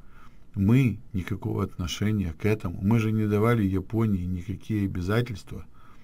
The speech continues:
по охране их кат-, их танкеров, правильно?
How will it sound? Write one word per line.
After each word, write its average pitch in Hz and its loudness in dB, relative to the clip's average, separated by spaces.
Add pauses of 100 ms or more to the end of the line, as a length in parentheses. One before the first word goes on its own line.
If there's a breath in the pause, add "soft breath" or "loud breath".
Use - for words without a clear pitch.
(280 soft breath)
по 107 4
охране 107 2
их 101 -6
кат-, - -8
их 101 -2
танкеров, 101 -2 (120)
правильно? 98 -2